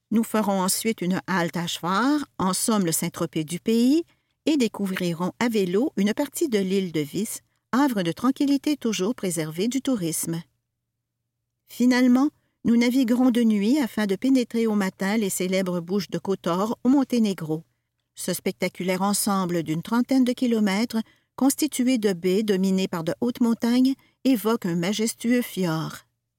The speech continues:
Le découvrir à fleur d'eau prend dès lors tout son sens.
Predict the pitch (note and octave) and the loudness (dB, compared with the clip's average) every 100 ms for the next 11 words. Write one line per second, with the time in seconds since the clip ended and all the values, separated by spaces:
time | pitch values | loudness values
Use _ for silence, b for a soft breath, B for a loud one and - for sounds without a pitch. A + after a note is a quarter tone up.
0 | _ _ _ _ _ _ _ A#3+ B3+ D#4 | _ _ _ _ _ _ _ 0 2 2
1 | D#4+ C4+ C4 D#4+ C#4+ F#3+ - G3 F#3 F#3+ | 2 2 2 2 2 -2 -2 -2 0 0
2 | C4+ - G3+ G#3 F#3+ E3+ F#3 - D#4+ - | 0 0 -2 0 0 0 -2 -2 -2 2
3 | C4+ B3+ G3 G3 F#3 | 2 2 0 0 -2